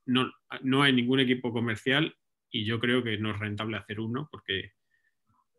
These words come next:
el número, por ejemplo, el número de personas que se dedican a espectroscopía que en el mundo, yo creo que el número de grupos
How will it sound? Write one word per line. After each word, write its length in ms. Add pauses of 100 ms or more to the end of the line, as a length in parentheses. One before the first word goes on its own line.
(120)
el 100
número, 340
por 120
ejemplo, 200
el 40
número 220
de 20
personas 320
que 80
se 140
dedican 240
a 20
espectroscopía 720
que 240
en 120
el 120
mundo, 320
yo 120
creo 160
que 100
el 20
número 220
de 40
grupos 460